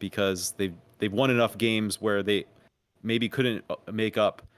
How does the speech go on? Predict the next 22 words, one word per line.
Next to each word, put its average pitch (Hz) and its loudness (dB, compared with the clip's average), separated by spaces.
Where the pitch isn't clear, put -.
uh, 95 -4
the 98 -2
strength 107 -4
of 101 -4
schedule 107 -2
difference 95 -4
with 95 -8
their 98 0
winning 98 -2
percentage 98 -4
over 95 0
Mary 107 4
Washington, 117 2
but 101 -2
maybe 107 0
you 101 -2
say 101 -2
that 92 -4
they 92 -2
can 95 -6
with 82 -10
Roanoke. 85 -4